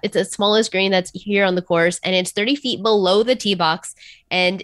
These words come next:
surrounded by bunkers on all sides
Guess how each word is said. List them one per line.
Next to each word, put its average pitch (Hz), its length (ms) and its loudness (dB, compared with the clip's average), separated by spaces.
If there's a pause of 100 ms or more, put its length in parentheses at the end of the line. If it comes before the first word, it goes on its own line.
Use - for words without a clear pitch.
(120)
surrounded 196 960 -2
by 175 160 -2
bunkers 185 460 -4
on 170 180 -8 (140)
all 202 180 0
sides 165 480 -2